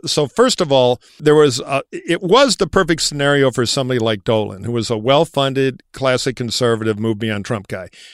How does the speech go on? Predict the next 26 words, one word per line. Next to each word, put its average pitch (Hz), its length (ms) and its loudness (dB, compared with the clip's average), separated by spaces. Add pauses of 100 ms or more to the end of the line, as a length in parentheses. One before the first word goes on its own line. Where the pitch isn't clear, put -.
(140)
Couldn't 190 280 2
break 143 280 2
through 131 320 -2
even 165 420 0
with 123 220 0
kind 131 220 -4
of 101 160 -10
two 165 180 0
and 147 100 -2
a 131 60 -2
half 131 240 -2
strong 117 340 -4
Trumper 110 380 -6
candidates. 104 600 -8
So 120 120 -4
one, 127 220 -2
you 160 120 0
gotta 151 280 2
give 139 200 -4
points 127 280 -4
to 127 100 -6
Trump. 110 380 -6 (340)
He 165 200 -2
broke 143 300 2
Vance 120 360 -4
through. 113 340 -8